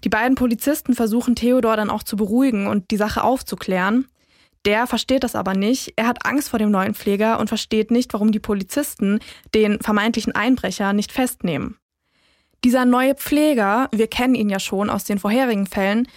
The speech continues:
ist von der ganzen Sache natürlich ziemlich genervt.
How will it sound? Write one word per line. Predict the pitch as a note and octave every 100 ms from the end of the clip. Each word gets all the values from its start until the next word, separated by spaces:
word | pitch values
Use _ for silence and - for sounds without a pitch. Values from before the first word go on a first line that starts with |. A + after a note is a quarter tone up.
| - -
ist | C#4 -
von | A#3
der | A3+
ganzen | G#3 B3 -
Sache | G3+ G#3+ A3
natürlich | G3 F#3+ G#3 G3+ -
ziemlich | - A#3+ B3+ B3 -
genervt. | G3 G3 F#3+ B3+ -